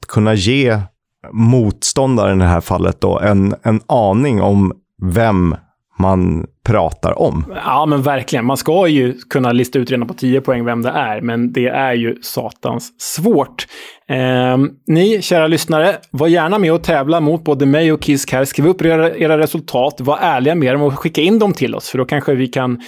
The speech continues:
Speaker 2: Excel-nörd som jag är, eh, plutta in någon slags, liksom, maratontabell där inte bara Kisk och jag som tävlar mot varandra, utan ni även är med. Det vore roligt.
Speaker 1: Eh, och det funkar ju alltså så att, eh, jag läser, eh,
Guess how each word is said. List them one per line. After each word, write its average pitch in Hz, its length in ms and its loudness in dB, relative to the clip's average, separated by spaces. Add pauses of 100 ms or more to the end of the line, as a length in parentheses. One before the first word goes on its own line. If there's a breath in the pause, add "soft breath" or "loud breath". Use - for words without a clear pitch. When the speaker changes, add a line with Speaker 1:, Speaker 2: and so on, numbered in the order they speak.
(180 loud breath)
Speaker 2:
Excel-nörd 127 680 0
som 120 140 -4
jag 127 120 -4
är, 127 180 0 (460 loud breath)
eh, 120 260 -4 (440)
plutta 139 320 0
in 139 200 2
någon 120 200 0
slags, - 420 -8
liksom, 127 340 -2
maratontabell 123 720 -2
där 123 100 0
inte 123 160 0
bara 131 180 0
Kisk 151 320 -2
och 156 60 2
jag 175 140 2
som 151 100 -2
tävlar 131 220 0
mot 123 120 -4
varandra, 117 240 0
utan 127 220 0
ni 156 140 2
även 127 360 0
är 131 160 -2
med. 135 400 2
Det 127 160 -2
vore 120 280 0
roligt. 156 460 0
Speaker 1:
Eh, 123 240 4
och 127 160 2
det 131 80 0
funkar 131 360 0
ju 123 60 4
alltså 113 260 0
så 110 340 2
att, - 640 -4 (200)
eh, 110 60 2
jag 104 480 4
läser, 110 760 2
eh, 87 180 -2